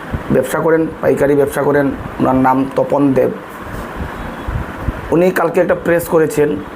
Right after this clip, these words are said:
যে ওনার নাকি ধর্মনগর বয়েজ ক্লাবে চাঁদা চাওয়া হয়েছিল, তারপর ওনার উপর নাকি উনি আক্রান্ত হয়েছেন। এটা আমরা ধর্মনগর বয়েজ ক্লাবের পক্ষ থেকে এটা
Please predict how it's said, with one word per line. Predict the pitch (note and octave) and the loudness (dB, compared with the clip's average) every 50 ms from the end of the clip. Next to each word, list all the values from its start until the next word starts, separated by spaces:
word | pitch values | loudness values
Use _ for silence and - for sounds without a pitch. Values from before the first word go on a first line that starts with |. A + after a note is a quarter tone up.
| - - | -8 -2
যে | - C3+ C3 - - | 0 2 2 2 4
ওনার | C3 D3+ D#3+ | 2 4 4
নাকি | E3 E3+ E3 E3 - - D#3+ E3 E3 D#3 - | 4 4 4 2 2 4 4 4 4 4 2
ধর্মনগর | - C3 C#3 C#3 D3+ D#3 D3+ D3 D3+ C#3+ | 2 2 2 2 4 4 4 4 4 2
বয়েজ | C3+ C#3 C#3+ C#3+ C#3+ | 2 2 2 0 0
ক্লাবে | - D#3+ C#3 C#3 C#3 | 0 0 2 2 2
চাঁদা | C#3 C#3 C#3 C3+ C#3 | 2 2 0 0 0
চাওয়া | C#3 C3+ C3+ C#3 C#3 C#3 | 0 2 2 4 4 4
হয়েছিল, | C3+ C3 C3 B2+ B2 - - C3 C3 B2+ - - - - - - - - - - - - - - | 4 4 4 4 2 2 0 2 2 0 0 -2 -6 -10 -10 -10 -10 -10 -8 -8 -8 -8 -4 -2
তারপর | - C#3 C#3 C#3 - F3 F3+ F3 - - - - | 0 0 0 2 2 2 2 0 -2 -8 -4 0
ওনার | C#3+ D3 D3+ D3+ D#3 D#3 - - - - | 2 2 4 2 2 -2 -4 -8 -6 -4
উপর | - C#3 - D3+ D3 | -2 0 0 2 2
নাকি | D3 D3 D3 D3 - F#3+ - - - - - - - - - - - - - - - - - - - - - - - - - - | 4 2 2 2 2 0 0 -2 -6 -10 -12 -12 -12 -12 -12 -12 -12 -12 -10 -10 -10 -10 -10 -10 -10 -10 -10 -10 -8 -8 -4 0
উনি | C3+ C#3+ D3 | 0 2 2
আক্রান্ত | C#3 C3 - - - E3 D3 C3+ C3 | 0 -2 -4 -2 -2 -2 0 0 0
হয়েছেন। | C#3 B2+ B2 G#2+ G#2 - - - - - - - - - - | 2 2 2 0 -2 -2 -4 -4 -4 -6 -8 -10 -10 -6 -4
এটা | C#3 C#3+ E3 E3+ | -2 0 0 0
আমরা | E3 - - C#3+ D3 D3 D3+ | 0 0 0 0 0 0 0
ধর্মনগর | C#3 C#3+ C#3+ D3 D#3 D#3 D3+ D#3 D#3 | 0 0 2 2 4 4 4 4 2
বয়েজ | C#3 B2 C3+ C#3 C#3 | 2 4 2 2 2
ক্লাবের | - D#3 C#3+ D3+ C#3 - | 2 0 0 0 0 0
পক্ষ | - C3 - - D#3 | -2 -2 0 0 0
থেকে | D3 D3+ D3+ F3 F#3+ G3 - - - - - - - - | 2 2 2 2 2 0 -2 -8 -10 -10 -10 -10 -10 -6
এটা | - - | -6 -4